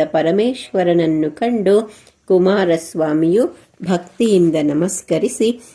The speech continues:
'ಎಲೆ ಮಹಾದೇವನೇ, ವ್ರತಗಳಲ್ಲಿ ಸರ್ವೋತ್ತಮವಾಗಿ ಪುತ್ರ ಪೌತ್ರ ಸೌಭಾಗ್ಯ ಸುಖಗಳನ್ನು ಕೊಡುವ ಒಂದಾನೊಂದು ವ್ರತವನ್ನು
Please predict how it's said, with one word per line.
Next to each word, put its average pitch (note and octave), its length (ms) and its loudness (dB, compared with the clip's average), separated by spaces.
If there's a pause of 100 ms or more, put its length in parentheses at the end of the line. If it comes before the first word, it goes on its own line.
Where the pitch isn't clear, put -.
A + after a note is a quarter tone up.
(220)
'ಎಲೆ E3+ 280 2
ಮಹಾದೇವನೇ, D#3 960 -2 (880)
ವ್ರತಗಳಲ್ಲಿ G3+ 920 0
ಸರ್ವೋತ್ತಮವಾಗಿ F3 1500 0 (140)
ಪುತ್ರ G3+ 400 -2 (260)
ಪೌತ್ರ G#3+ 540 0
ಸೌಭಾಗ್ಯ G3 840 -2
ಸುಖಗಳನ್ನು G#3 800 0
ಕೊಡುವ E3+ 400 2
ಒಂದಾನೊಂದು F3 840 0
ವ್ರತವನ್ನು F3 960 -2